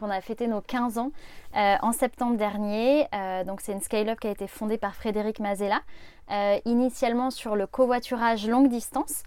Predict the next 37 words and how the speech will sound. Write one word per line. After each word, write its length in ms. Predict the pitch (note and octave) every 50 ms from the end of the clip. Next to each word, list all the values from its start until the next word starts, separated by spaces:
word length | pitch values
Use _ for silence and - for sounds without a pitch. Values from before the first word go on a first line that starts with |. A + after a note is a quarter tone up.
| - - - - - - - -
euh, 200 | G3+ G3 F#3+ F#3+
mais 180 | G3+ G3+ G#3 -
qui 220 | - - B3+ B3+
depuis 280 | G#3+ A#3+ A3 - - A3
deux 120 | A3 B3
mille 200 | B3 B3 B3 A3+
seize 220 | - - C4 C4+
s'est 160 | - - A#3+ G#3
diversifiée, 840 | F#3+ G#3+ B3 A#3 B3+ B3 - - - - A3+ - - - B3+ - - - - -
euh, 380 | G3+ G3 G3 G3 F#3+ F#3+ F#3+ F#3
pour, 360 | - - - A3+ A#3 B3 A3+ A3
euh, 80 | G#3
se 80 | G#3 -
positionner 600 | - A#3 A3 G#3 A3 G#3+ - A#3+ A3 G#3+ G#3+ A3
sur 260 | - - - G#3+ G#3
le 140 | G#3 G3 F#3 - - - - - - - -
transport, 580 | - - A3+ A3+ - - - A3+ A3+ A3+ A3
euh, 120 | G#3+ G3 - -
en 140 | - G#3+
bus, 420 | G3+ G3 G#3+ C4+ D4+ D#4+ D#4 D4 -
le 100 | A3+ G#3+
transport 420 | - - A3+ G#3+ - - A3 G#3+
aussi 260 | A3 A3 - - G#3+
courte 340 | - - - C#4 B3 - -
distance 540 | B3 G#3 G3+ G3+ - - - G#3+ B3+ B3 -
avec 160 | A#3 G3+ G3+ G3
Blablacar 500 | G3 G#3+ G3+ G3+ G3 G3+ G#3+ G#3 G3+ G3
Daily. 240 | G#3 G#3 G#3 C#4 G#4 - - - - - - - - -
Euh, 280 | G#3+ G#3+ G#3 G3+ G3+ G#3 -
et 100 | A3 G#3
puis 160 | - C4 D4
c'est 160 | - - A#3+
aussi 340 | G#3+ G#3 G3+ - - C#4 C#4
une, 160 | B3+ B3 A3+
euh, 420 | G#3 G3 F#3+ F#3 F3+ F3+ F#3 F3+ - -
une 220 | G3+ G3 G3 G3+
entreprise 600 | G#3+ A3+ - - B3 - - - B3+ B3+ B3+ B3+